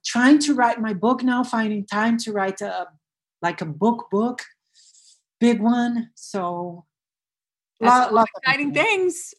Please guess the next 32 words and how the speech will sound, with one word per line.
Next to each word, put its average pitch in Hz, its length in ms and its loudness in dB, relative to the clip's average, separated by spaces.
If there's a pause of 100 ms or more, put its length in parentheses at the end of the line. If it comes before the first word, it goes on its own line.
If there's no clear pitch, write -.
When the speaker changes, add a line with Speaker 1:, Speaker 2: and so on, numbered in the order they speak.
Speaker 2:
all 233 220 8
Speaker 1:
Yeah. - 60 4
Speaker 2:
exciting 269 340 2
things. 277 220 0
And 226 220 2
the 233 60 2
great 254 260 4
thing 254 140 0
is 233 160 2
you're 226 80 2
in 220 100 -2
lockdown, 220 420 2
so 214 120 -8
you 202 60 -6
can 202 120 0
kind 226 200 2
of, 190 80 -4
like, 208 240 0
create 233 400 2
all 208 120 6
these 190 220 0
things 175 360 -10
'cause 196 180 0
you 202 160 0
are 202 180 0
not 208 280 2
go-, 214 120 2
you're 202 100 2
not 220 200 4
going 226 180 2
anywhere 214 240 -2
else. 170 340 -2